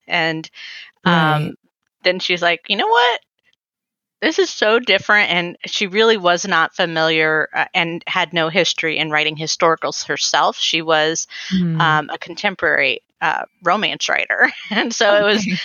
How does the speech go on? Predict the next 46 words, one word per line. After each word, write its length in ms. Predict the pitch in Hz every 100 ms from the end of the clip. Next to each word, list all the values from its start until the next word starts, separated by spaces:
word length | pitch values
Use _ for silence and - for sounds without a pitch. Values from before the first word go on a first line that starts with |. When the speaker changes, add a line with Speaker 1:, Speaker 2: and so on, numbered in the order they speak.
| -
Speaker 1:
sort 240 | 294 240
of 80 | 220
out 260 | 175 190 196
of 100 | 190
her 140 | 202
bailiwick. 600 | 175 175 175 170 165 165
So 340 | - 196 165 175 - -
she, 520 | - - 202 185 170 -
um, 420 | - 165 151 - - -
you 140 | 185
know, 120 | 165
when, 220 | 160 160 -
when 220 | 185 175
this 420 | 165 160 - - - _ _ -
idea 420 | 185 165 233 254
came 320 | 233 - 185 170
to 80 |
her 140 | 165 175
and 120 | 170
we 120 | 175
started 340 | - 185 165 165
to 80 |
flesh 340 | 165 165 - -
it 60 | -
out, 380 | 196 180 -
she 100 | -
was 60 | 185
like, 280 | 185 180 -
"You 60 | 214
know 80 | 262
what? 240 | 415 403 _ _ - - _ _ _ _ -
How 160 | 135
would 120 | 165 175
you 80 | 220
feel 240 | 247 254
about 340 | 269 269 269 -
doing 240 | 302 339
it 140 | 392
together?" 520 | - 359 554 453 - 233
<laughs> 40 |
You 160 | 254 277
know, 200 | 214 202
and, 240 | 202 185 -
and 200 | 180 180
so 160 | 185
it 120 | 165